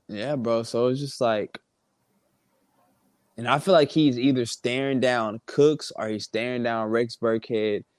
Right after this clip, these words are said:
And, and if they're, they're covered,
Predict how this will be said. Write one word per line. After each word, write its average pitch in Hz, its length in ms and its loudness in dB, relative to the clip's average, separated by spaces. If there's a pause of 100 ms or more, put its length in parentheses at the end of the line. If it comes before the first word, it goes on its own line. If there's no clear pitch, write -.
(400)
And, 101 240 -6 (160)
and 107 220 -4
if 107 260 -2 (320)
they're, 127 340 4 (160)
they're 131 200 2
covered, 139 540 0